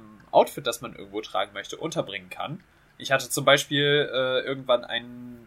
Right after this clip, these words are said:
ein Wikinger-Outfit gemacht, wo es um, also das war dann irgendwie ein Fischer und Tischler oder sowas. Und da hatte ich irgendwie dann in die Vorgeschichte eingekrebselt, dass der Türfan ist und dann hab ich, kam es dadurch halt zu einem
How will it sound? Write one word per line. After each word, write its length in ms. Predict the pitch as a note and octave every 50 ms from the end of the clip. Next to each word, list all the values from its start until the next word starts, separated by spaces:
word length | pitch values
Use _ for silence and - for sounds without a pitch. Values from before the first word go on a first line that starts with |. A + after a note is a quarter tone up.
| - - -
ein 260 | G#2+ A#2 A#2 A2+ A2
Wikinger-Outfit 720 | D#3 D#3 - D#3+ D3 D3 A#2 C3 D3+ - - D3+ D3 -
gemacht, 500 | - C3+ C3 C3+ C#3 C#3 - - - - _
wo 180 | - B2+ B2+ B2+
es 120 | B2 -
um, 160 | - - A2 -
also 440 | - E2 F#2 - - A2 A#2 A#2
das 220 | - A#2 A2+ - -
war 160 | A#2 A#2 A#2
dann 240 | A#2 A2+ A#2 A2+ -
irgendwie 320 | - G#2+ A2+ - A2+ A2
ein 80 | A2 A#2
Fischer 460 | - - F#3+ F#3 - F3 D#3 D3+ -
und 160 | - B2+ -
Tischler 500 | - G3+ G#3 G#3 - G#3+ G#3+ G#3+ G3+ F#3+
oder 140 | G3 G3 G3
sowas. 400 | G3+ G#3 G#3 G#3 G#3 - - _ _ _ _ _ _ _ _ _ -
Und 480 | - D3 D3 C#3+ C#3+ D3 C#3+ - - -
da 120 | B2+ C#3+
hatte 120 | E3 D#3+ D#3
ich 120 | C#3+ C#3+
irgendwie 600 | D3 F3+ G#3 F#3+ E3 D#3+ F3+ F3 F3+ F#3 F#3 F3+
dann 320 | E3 D#3 D3+ D3+ D#3+ D#3
in 200 | A#2+ - C#3+ C#3
die 100 | B2 A#2
Vorgeschichte 640 | - - D3+ E3 F3+ D#3 - E3 E3 - - C3 -
eingekrebselt, 760 | B2+ D3+ E3+ D#3+ - - - D#3+ D#3+ D#3+ - D#3+ D#3 D3 -
dass 220 | C3 C3+ C3+ -
der 240 | - B2 G2+ G#2+ -
Türfan 680 | - - - G#3+ A3+ A#3+ A#3+ - - G3 F#3 G3 F#3+ E3
ist 180 | E3+ F3+ F3 -
und 80 | E3
dann 160 | D3+ D3+ D#3 D#3
hab 140 | D#3+ D3+
ich, 120 | D3 D3 - _ _ _ -
kam 220 | - C#3 C#3 C#3
es 120 | C3 - -
dadurch 460 | C3 B2+ F3 - G3+ G#3 - - G3+
halt 220 | G3 G3+ G3 -
zu 160 | - - C#3
einem 480 | - C#3+ D3 D3 D3 C#3+ C#3+ C#3+ C#3